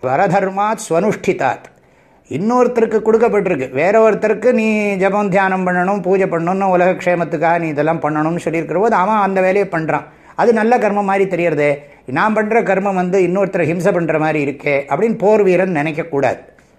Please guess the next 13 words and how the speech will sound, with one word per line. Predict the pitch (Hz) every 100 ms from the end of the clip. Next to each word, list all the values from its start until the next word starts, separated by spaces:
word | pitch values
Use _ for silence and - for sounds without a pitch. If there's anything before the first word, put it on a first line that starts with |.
| _ -
அதை | 156 170
தான் | 208
இந்த | 180 151
இடத்துல | 151 160 -
சொல்றார். | 127 139 - - _ _ _ _
நீ | 123 165
வந்து | 175 175 190 233
இந்த | 202 175
இடத்துல | 170 175 196
வதம் | 139 139 208 190
பண்றது | 190 185 175
ஹிம்சையா | 147 160 151 190 185
இருந்தாலும் | 247 170 165 147 127 175